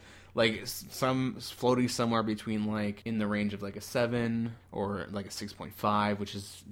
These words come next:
still above average, you know, on a ten-point scale. There's a lot of potential, and there's a lot of cool moments, but I feel like they could have done more to connect them better and to emphasize the good and de-emphasize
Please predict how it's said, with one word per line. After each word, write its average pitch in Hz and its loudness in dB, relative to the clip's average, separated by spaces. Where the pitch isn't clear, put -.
still 104 -2
above 101 -2
average, 110 -2
you 113 -2
know, 104 2
on 101 0
a 98 -2
ten-point 104 -4
scale. 107 -4
There's 131 4
a 127 8
lot 127 10
of 120 6
potential, 139 0
and 117 2
there's 110 4
a 113 4
lot 110 6
of 107 -2
cool 127 0
moments, 117 -2
but 120 6
I 113 6
feel 127 2
like 117 4
they 117 6
could 117 0
have 113 2
done 113 2
more 113 4
to 113 0
connect 107 -2
them 107 2
better 123 2
and 113 -2
to 110 2
emphasize 110 0
the 127 2
good 120 4
and 110 2
de-emphasize 104 -2